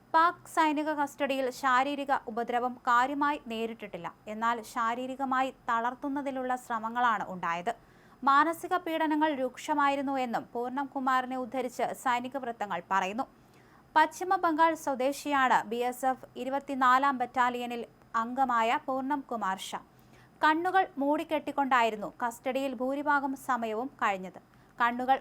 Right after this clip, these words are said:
കറുത്ത തുണി കൊണ്ട് മൂടി മൂന്ന് സ്ഥലങ്ങളിൽ മാറ്റി പാർപ്പിച്ചു. അതിൽ ഒന്ന് ഒരു വ്യോമസേനാ താവളമായിരുന്നു. അവിടെ നിന്നും വിമാനങ്ങൾ ഉയർന്നു പൊങ്ങുന്നതിൻ്റെയും ഇറങ്ങുന്നതിൻ്റെയും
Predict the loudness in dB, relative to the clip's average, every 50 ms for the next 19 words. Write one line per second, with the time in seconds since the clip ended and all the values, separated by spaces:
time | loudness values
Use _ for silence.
0 | 0 2 4 4 4 4 2 0 0 0 0 0 -2 -2 -2 -2 0 0 0 -2
1 | -2 -2 -2 -2 -4 -4 -6 -8 -8 -6 -4 -2 -2 -4 -4 0 0 0 2 2
2 | 0 0 0 -2 -2 -4 -8 -6 -2 0 0 0 0 -2 -4 -2 -2 -2 -2 -2
3 | -6 -12 -16 -18 -18 -20 _ _ _ _ -20 -10 -2 0 0 0 0 0 -2 0
4 | 0 0 0 2 2 0 0 0 -2 -2 -2 -2 -2 -4 -2 -2 0 0 0 -2
5 | -2 -2 -4 -2 0 0 -2 0 0 2 2 4 4 2 0 0 -2 -2 -4 -6
6 | -8 -10 -14 -16 _ -20 _ _ -20 -20 _ 4 4 6 6 6 4 2 2 0
7 | 0 -2 0 0 0 0 2 4 4 4 4 4 2 2 0 0 -2 -2 -2 0
8 | 0 0 0 -2 -2 0 0 0 0 0 -2 -2 -2 -2 -4 -2 -2 0 0 -2
9 | -2 -2 -4 -2 -2 -2 -2 -2 -2 -2 -2 -2 -4 -4 -4 -2 -2 -2 -4